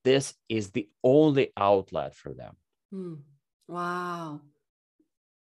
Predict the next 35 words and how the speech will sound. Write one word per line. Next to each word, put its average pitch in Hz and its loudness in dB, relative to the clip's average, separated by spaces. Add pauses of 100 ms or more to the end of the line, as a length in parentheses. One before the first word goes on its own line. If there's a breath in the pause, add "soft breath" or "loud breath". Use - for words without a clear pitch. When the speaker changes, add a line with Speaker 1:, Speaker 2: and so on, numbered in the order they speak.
Speaker 2:
Yes. 165 -6 (140)
Any 254 4
addiction, 160 -4
it 156 -8
is, 143 -4
uh, 165 -8
if 160 -10
we, 151 -6
we 151 -8
look 151 -10
at 147 -10
it 147 -12
as, 147 -14
uh, 165 -16
as 147 -12
behavioral 147 -8
point 147 -10
of 151 -14
view. 143 -10 (400 soft breath)
And, 160 -4
um, 151 -8 (840 loud breath)
we 214 2
both 277 4
come 226 0
from 196 -4
Tony 202 0
Robbins' 165 -4
world, 151 -4
and 160 -6
Tony 180 0
always 165 -4
says, 147 -8
uh, 147 -10
"You 175 -6
have 165 -2